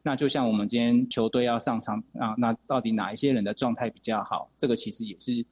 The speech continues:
需要去经过判断的。那我们有去把这层面考虑进去，那所以当我们再去推派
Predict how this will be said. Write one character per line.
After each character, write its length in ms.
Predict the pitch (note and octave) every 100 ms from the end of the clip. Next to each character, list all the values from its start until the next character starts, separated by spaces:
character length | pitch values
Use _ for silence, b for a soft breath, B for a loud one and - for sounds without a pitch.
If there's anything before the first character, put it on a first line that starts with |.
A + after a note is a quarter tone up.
| _ -
需 220 | - B2
要 180 | A#2 A2+
去 240 | - A2+
经 240 | - A2+
过 280 | A#2 A#2 G#2+ - _
判 220 | - G#2+
断 280 | A2+ G#2+ G2
的。 140 | G2 -
那 180 | - C#3+
我 180 | C3 A2+
们 220 | A2 A2
有 220 | G#2 F#2+ -
去 320 | - D3 B2
把 240 | A#2+ G#2 G2
这 160 | D3
层 340 | C#3 - G2+ G#2+ -
面 260 | C#3+ A#2+ A2
考 200 | - G2
虑 140 | A#2
进 240 | A#2 A#2+ A2
去， 280 | - A2+ -
那 100 | D3+
所 160 | -
以 140 | D3 B2+
当 200 | C#3+ C#3+
我 100 | A2+
们 180 | G2+
再 160 | G2+ B2
去 220 | A#2 C3+
推 260 | - B2+ B2+
派 340 | - C3 A2